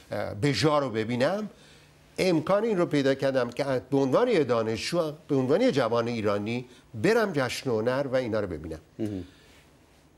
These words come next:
Speaker 1: یه عده‌ای بودن، یه مثلی داریم در زبان فارسی میگه که دستت چون نمیرسد به بی بی، دریاب کنیز
Speaker 2: کنیز
Speaker 1: مطبخی
Speaker 2: مطبخی.
Speaker 1: را.
Speaker 2: ام، خب.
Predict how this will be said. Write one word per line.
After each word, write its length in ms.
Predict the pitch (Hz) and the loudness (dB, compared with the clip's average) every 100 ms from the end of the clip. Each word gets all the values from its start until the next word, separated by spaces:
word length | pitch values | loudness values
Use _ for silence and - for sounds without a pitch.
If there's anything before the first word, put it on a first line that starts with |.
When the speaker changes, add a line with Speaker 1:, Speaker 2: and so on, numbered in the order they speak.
| _ _ _ _ | _ _ _ _
Speaker 1:
یه 180 | 143 240 254 | 0 2 2
عده‌ای 440 | 202 135 151 165 135 | -2 0 0 2 0
بودن، 460 | 120 98 98 127 - _ _ _ _ _ _ _ _ _ _ _ - - - - | 0 -2 -2 -6 -16 _ _ _ _ _ _ _ _ _ _ _ -20 -20 -12 -2
یه 140 | 165 | 0
مثلی 460 | 170 117 - 131 143 | 2 0 -2 0 2
داریم 260 | 117 127 | 0 0
در 140 | 107 98 | 0 -2
زبان 360 | 98 92 120 | -2 0 -2
فارسی 520 | 110 104 92 82 127 | 0 -2 -2 -2 -2
میگه 580 | 120 107 113 117 117 117 - - 139 117 - - | -2 -2 0 0 0 -4 -10 -18 -12 -12 -12 -10
که 120 | 117 | -6
دستت 500 | 95 123 - 113 98 - | -2 -2 -2 -4 -4 -8
چون 220 | - 120 | -8 -2
نمیرسد 680 | 104 104 104 104 95 113 98 80 | -2 0 0 0 0 -2 -4 -4
به 120 | 107 | -4
بی 240 | 85 104 95 | -4 -4 -4
بی، 520 | 101 123 127 113 104 | -2 0 0 -2 -4
دریاب 760 | 98 110 107 98 117 110 101 - - | 0 0 0 0 2 2 -2 -8 -10
کنیز 140 | 104 87 | -6 -2
Speaker 2:
کنیز 180 | 104 | -2
Speaker 1:
مطبخی 440 | 107 110 101 101 92 | 0 0 0 -2 -2
Speaker 2:
مطبخی. 320 | 98 95 98 | -4 -2 -4
Speaker 1:
را. 160 | 76 71 - - - 104 | -6 -12 -20 -20 -12 -4
Speaker 2:
ام، 200 | 101 101 - | -2 -2 -2
خب. 160 | 117 | -2